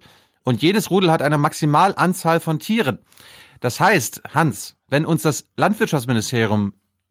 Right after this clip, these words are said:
ihre Sorgen mitteilt, dass sich die, äh, Wolfspopulation im Jahr um zwanzig bis dreißig Prozent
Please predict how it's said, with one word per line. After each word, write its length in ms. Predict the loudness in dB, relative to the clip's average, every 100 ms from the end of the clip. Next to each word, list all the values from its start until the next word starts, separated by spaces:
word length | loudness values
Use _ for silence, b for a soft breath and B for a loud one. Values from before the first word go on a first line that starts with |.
| _ -4
ihre 200 | -2 0
Sorgen 420 | 2 2 4 2
mitteilt, 560 | 0 0 0 0 -2 -10 B B B
dass 160 | -2 -2
sich 200 | -6 -2
die, 300 | 0 0 0
äh, 220 | 0 2
Wolfspopulation 960 | 2 0 -4 -4 -2 -2 -2 -2 -2 -2
im 140 | 0
Jahr 160 | 2 2
um 100 | 0
zwanzig 340 | -2 -2 0
bis 140 | -4 -2
dreißig 360 | -2 -2 -2
Prozent 480 | -6 -6 -2 -2 -2